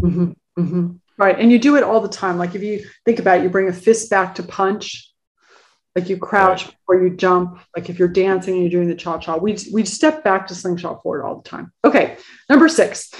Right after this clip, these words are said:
Speaker 1: So number six is to give failure its due, which is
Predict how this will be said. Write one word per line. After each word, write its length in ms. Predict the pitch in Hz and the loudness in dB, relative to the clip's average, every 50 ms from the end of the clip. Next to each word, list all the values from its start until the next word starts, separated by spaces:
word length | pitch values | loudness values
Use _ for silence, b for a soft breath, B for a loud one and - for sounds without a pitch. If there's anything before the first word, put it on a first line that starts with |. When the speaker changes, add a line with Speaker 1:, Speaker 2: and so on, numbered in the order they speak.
| B B B B B B | B B B B B B
Speaker 1:
So 120 | - - 262 | 0 4 6
number 220 | 277 285 277 339 | 6 8 8 6
six 380 | 359 - - 302 294 - - - | 6 6 4 2 2 2 0 0
is 480 | - 214 226 226 214 208 202 - - | 6 8 10 10 10 8 6 4 -2
to 80 | - 220 | -6 -8
give 320 | 175 175 214 214 175 - | -2 2 2 2 2 2
failure 460 | - 208 196 196 196 190 180 180 180 - | -2 0 2 2 2 2 2 0 -2 -4
its 220 | 175 170 - - | -6 -8 -10 -16
due, 400 | 170 156 170 175 170 175 190 240 254 240 190 - | -12 -2 2 2 4 4 4 2 2 -2 -2 -4
which 500 | - - 170 202 196 190 196 - - - | -6 0 2 2 2 2 -2 -8 -8 -2
is 560 | - 185 185 185 185 180 180 175 165 - - | 2 2 4 4 4 4 2 0 -4 -16 -14